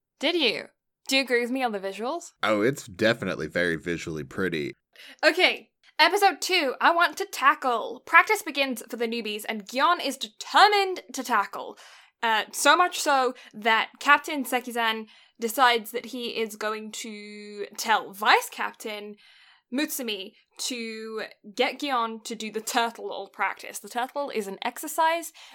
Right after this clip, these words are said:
Speaker 1: where you have to, like, get on your hands and feet and, like, flatten down and kind of crawl,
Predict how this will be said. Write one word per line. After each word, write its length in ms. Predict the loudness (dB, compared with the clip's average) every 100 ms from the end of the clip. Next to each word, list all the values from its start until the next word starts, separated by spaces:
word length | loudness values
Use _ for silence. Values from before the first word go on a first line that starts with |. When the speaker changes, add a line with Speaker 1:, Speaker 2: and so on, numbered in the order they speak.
| -16
Speaker 1:
where 400 | -4 0 0 0
you 200 | -2 -4
have 260 | -4 -6 -6
to, 320 | -2 0 0 -4 -20 -20 -14
like, 340 | -2 -2 -2 -16 _ -10
get 300 | 0 0 0 _
on 380 | 0 2 0 -6 -12 -16
your 280 | -2 0 0
hands 540 | -2 2 4 4 0
and 260 | -2 -4 -12 _
feet 440 | -16 -10 -8 -10 -12 -6
and, 200 | -6 -2
like, 320 | -2 -2 -6 _ -16
flatten 560 | -2 6 6 6 0
down 460 | 2 4 2 0 -6 -6
and 260 | -6 -8 -20 _ -10
kind 180 | -4 -4
of 100 | -4
crawl, 920 | -8 -10 -4 0 0 0 -2 -4 -10